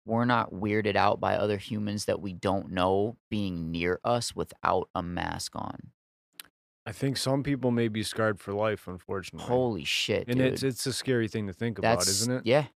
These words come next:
Speaker 1: that's why I'm, that's the one thing that I was like, "Damn, when we talk about normalcy,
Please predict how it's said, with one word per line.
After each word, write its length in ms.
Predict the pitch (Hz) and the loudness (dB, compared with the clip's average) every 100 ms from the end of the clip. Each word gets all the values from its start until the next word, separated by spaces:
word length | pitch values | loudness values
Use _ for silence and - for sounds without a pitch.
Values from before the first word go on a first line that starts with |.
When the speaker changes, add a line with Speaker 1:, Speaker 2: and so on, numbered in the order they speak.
| - | 4
Speaker 1:
that's 200 | 107 - | 4 4
why 280 | - 110 110 | 2 6 6
I'm, 340 | 110 107 101 - | 4 2 -2 0
that's 260 | 113 - | 0 2
the 80 | - | 0
one 340 | 113 104 117 123 | 0 0 0 0
thing 300 | - 120 113 | 0 0 2
that 100 | 104 | 2
I 60 | |
was 180 | 101 104 | 2 2
like, 180 | 98 92 | -2 0
"Damn, 380 | 113 110 104 101 | -2 0 0 -2
when 80 | |
we 80 | 104 | -4
talk 240 | - 117 123 | 0 0 4
about 180 | 123 | 4
normalcy, 600 | 117 123 120 113 107 101 | 4 2 0 -2 -2 -4